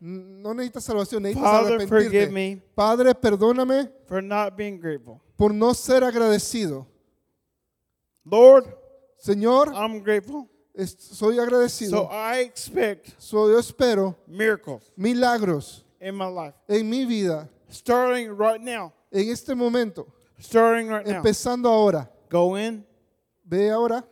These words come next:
Speaker 2: to my house.
Speaker 1: Ven a mi casa.
Speaker 2: Right now.
Speaker 1: Ahora.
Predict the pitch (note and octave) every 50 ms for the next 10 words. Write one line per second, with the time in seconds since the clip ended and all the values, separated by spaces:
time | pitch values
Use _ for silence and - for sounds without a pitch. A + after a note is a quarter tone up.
0 | _ _ _ _ - - F#3 F#3+ F#3+ F#3 F3+ E3+ F3 F3+ E3+ D#3+ C#3+ - - -
1 | _ _ _ _ - E3 F#3+ G#3 G#3+ A3+ A3+ A#3+ A3 - B3 G#3+ G#3 - - G#3+
2 | A3 G#3 - _ _ _ _ _ _ _ - C3 D3+ D#3+ F3 F3+ F3 F3+ F3 E3
3 | D3 C3 B2 _ _ _ - F#3 F3+ F3+ G3 G3 F3+ E3 D3